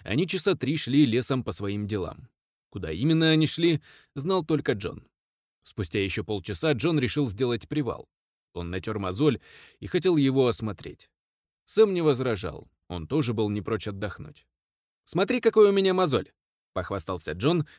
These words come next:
снимая ботинок и протягивая ногу Сэму. «Болит, зараза!» Сэм подложил под себя свой рюкзак и принялся осматривать ногу. Для начала он послюнявил палец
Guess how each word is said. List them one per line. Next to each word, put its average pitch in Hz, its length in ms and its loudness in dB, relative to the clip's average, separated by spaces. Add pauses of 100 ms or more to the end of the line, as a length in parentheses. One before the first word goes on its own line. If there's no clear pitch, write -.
снимая 120 380 2
ботинок 156 460 0
и 131 80 -4
протягивая 131 680 0
ногу 98 280 -2
Сэму. 95 420 -8 (440)
«Болит, 262 460 0
зараза!» 123 540 0 (500)
Сэм 196 260 -2
подложил 117 480 2
под 117 160 -2
себя 113 220 0
свой 104 240 0
рюкзак 113 460 -2 (200)
и 175 140 -6
принялся 151 560 0
осматривать 104 600 -2
ногу. 82 360 -10 (640)
Для 95 200 -2
начала 139 400 0
он 135 180 2
послюнявил 107 580 -2
палец 135 400 0